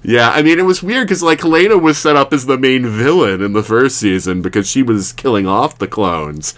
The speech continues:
And then it's, like, complete reformation of her character in the second season. And then you get the background finally in the fifth season where you see how she was abused so totally when she was younger.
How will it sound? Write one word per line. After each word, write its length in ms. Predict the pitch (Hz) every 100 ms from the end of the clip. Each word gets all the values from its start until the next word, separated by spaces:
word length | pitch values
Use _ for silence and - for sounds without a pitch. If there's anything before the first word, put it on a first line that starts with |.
| - -
And 160 | 117 127
then 100 | 135
it's, 160 | -
like, 220 | 139 120
complete 720 | 113 135 - 135 143 127 107 -
reformation 920 | 147 135 139 143 131 123 131 135 123
of 180 | 113 107
her 120 | 127
character 720 | 113 123 131 120 113 95 87 -
in 80 | 101
the 80 | 101
second 400 | - 123 131 127
season. 640 | - 110 107 92 95 92
And 680 | 101 101 101 98 95 95 85 -
then 180 | 135
you 80 | 127
get 200 | 117 123
the 60 | 104
background 680 | 107 117 151 120 98 95 92
finally 380 | 98 98 98
in 80 | 95
the 60 | 92
fifth 240 | 120 131
season 420 | - 113 101 101 95
where 140 | 92
you 160 | 95 92
see 280 | - 123
how 140 | 117 98
she 200 | - 107
was 180 | 95 87
abused 840 | 78 87 139 107 82 78 - - -
so 220 | - 95
totally 680 | - 107 135 107 92 76 78 -
when 160 | 90
she 120 | 78 -
was 200 | 80 82
younger. 520 | 113 135 80 -